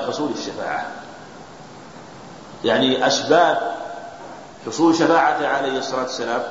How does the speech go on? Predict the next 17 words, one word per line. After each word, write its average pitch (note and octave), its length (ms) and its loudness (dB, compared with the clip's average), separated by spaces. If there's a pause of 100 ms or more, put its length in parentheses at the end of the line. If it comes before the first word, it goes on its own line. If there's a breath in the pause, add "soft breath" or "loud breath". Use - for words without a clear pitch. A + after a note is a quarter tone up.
(120)
ليست F3+ 380 6
منحصرة D3+ 720 2
بشيء C3 300 -2
معين، B2 300 0 (800)
لا، A#2 300 0 (340)
اتباعه E3+ 840 6
عليه C#3 340 2
الصلاة A#2 420 -2
والسلام - 360 -4
من E3+ 160 -2
أعظم G#3 380 4
الوسائل F3 680 4 (1500)
في D#3+ 400 6 (1600 loud breath)
حصول C#3+ 380 6
شفاعته، C#3 580 4 (920)
وكلمة D3+ 760 6
الإخلاص G3 760 2